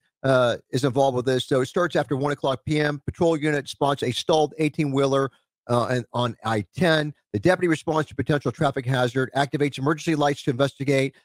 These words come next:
And despite his attempts to contact the driver, the driver of the eighteen-wheeler, um,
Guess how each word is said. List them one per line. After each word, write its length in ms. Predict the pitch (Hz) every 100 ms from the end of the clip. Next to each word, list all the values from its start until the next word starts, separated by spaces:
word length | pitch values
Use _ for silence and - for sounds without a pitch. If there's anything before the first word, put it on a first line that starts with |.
| _ -
And 180 | 135 139
despite 440 | 135 - 175 160
his 160 | 143 143
attempts 560 | 131 156 139 - -
to 140 | - 123
contact 580 | - 147 139 151 131 -
the 80 |
driver, 560 | 135 240 233 165 135 131 _ -
the 60 | 120
driver 380 | 185 220 208
of 80 | 190
the 120 | 156
eighteen-wheeler, 720 | 160 151 160 135 135 123 120 120 _ _
um, 360 | 123 123 123 123